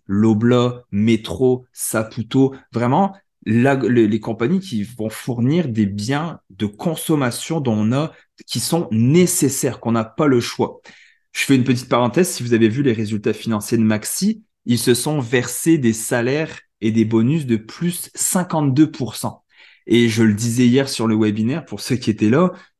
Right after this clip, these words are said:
euh, et je ne m'excuse pas, hein, c'est pas un, un regret que j'ai, d'ailleurs je vais le redire, mais disons que vous avez une épicerie et que tout augmente. En fait, beaucoup de choses augmentent, donc, euh, le coke, euh, le pain, le beurre, et cetera,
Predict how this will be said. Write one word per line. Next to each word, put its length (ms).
euh, 340
et 140
je 100
ne 80
m'excuse 440
pas, 120
hein, 180
c'est 220
pas 80
un, 220
un 200
regret 360
que 80
j'ai, 180
d'ailleurs 260
je 60
vais 80
le 60
redire, 420
mais 260
disons 260
que 60
vous 100
avez 160
une 80
épicerie 600
et 120
que 80
tout 380
augmente. 400
En 100
fait, 120
beaucoup 300
de 60
choses 280
augmentent, 260
donc, 260
euh, 140
le 160
coke, 540
euh, 160
le 220
pain, 260
le 160
beurre, 260
et 80
cetera, 420